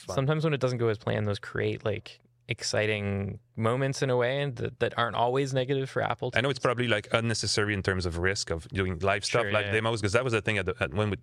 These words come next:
Speaker 1: this was in San Francisco on the Moscone Center or whatever they would do it. Um, I mean, having that, that connection with those people on stage, I felt like it was more,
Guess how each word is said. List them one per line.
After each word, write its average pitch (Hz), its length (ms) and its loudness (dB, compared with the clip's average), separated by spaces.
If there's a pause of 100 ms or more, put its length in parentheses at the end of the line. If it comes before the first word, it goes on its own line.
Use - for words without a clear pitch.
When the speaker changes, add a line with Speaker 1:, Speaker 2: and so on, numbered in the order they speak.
(160)
Speaker 1:
this 117 220 -2
was 95 220 0 (240)
in 104 140 0
San 113 220 0
Francisco 85 680 -4
on 92 120 -2
the 90 80 -2
Moscone 87 600 -4
Center 85 300 -6
or 85 60 -8
whatever 87 320 -4
they 82 80 -8
would 80 140 -8
do 95 160 -2
it. 82 180 -6 (520)
Um, 80 1080 -6 (640)
I - 80 -10
mean, 90 180 -8
having 95 260 -4
that, 85 260 -2
that 85 220 -4 (640)
connection 92 380 -4
with 85 120 -6
those 85 180 -6
people 95 260 -6
on 85 100 -10
stage, 87 300 -8
I 80 120 -6
felt - 380 -6
like - 180 -12
it - 60 -14
was 85 140 -10
more, 87 380 -10